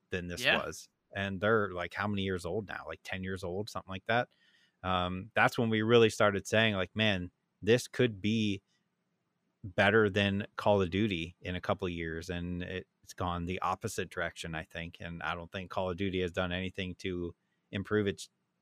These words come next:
Speaker 1: its gap between the two. It's just that I feel like Battlefield has just fallen farther off.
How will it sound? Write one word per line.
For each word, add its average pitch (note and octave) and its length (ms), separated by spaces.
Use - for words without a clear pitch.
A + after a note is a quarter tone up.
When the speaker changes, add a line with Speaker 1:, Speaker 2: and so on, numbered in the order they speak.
Speaker 1:
its G#2 360
gap G2+ 440
between F#2 320
the F2+ 80
two. F2+ 260
It's F2+ 140
just F#2+ 140
that F#2 120
I F2 100
feel G2 180
like F2+ 160
Battlefield F2+ 460
has F2 120
just - 260
fallen F2 340
farther F2 440
off. E2 240